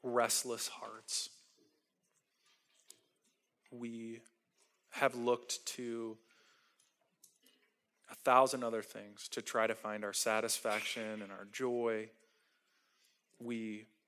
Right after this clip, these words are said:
have sadly many times not believed in your promise.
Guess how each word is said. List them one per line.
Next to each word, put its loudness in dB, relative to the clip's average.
have 0
sadly 2
many -2
times -8
not 4
believed -8
in -8
your -12
promise. -12